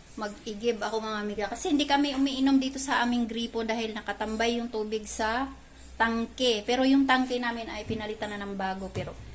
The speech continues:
hindi kami gumagamit dyan. Ako ay sa poso mismo nag-iigib at hindi kami nag-mineral dahil nagtatai kami sa mineral. Kasi hindi natin alam, di ba, nakaganito lang?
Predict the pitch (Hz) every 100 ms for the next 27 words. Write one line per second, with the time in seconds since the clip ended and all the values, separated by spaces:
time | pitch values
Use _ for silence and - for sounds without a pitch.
0 | - - 226 254 262 233 220 214 214 208
1 | - 196 190 190 - - - - - -
2 | - 226 254 226 233 233 240 240 233 233
3 | 233 233 - 226 220 214 220 208 214 208
4 | 202 214 208 233 220 233 240 233 233 233
5 | 240 226 226 214 214 226 220 208 220 208
6 | 190 190 - - - - - - - -
7 | 214 226 226 214 202 208 214 - 220 214
8 | 233 214 196 202 220 208 208 214 202 202
9 | 202 196 196 190 185 - - - - -
10 | - - - - - - - - - -
11 | - - - 233 214 226 247 247 214 233
12 | 254 240 220 220 277 240 226 214 214 214
13 | 214 247 294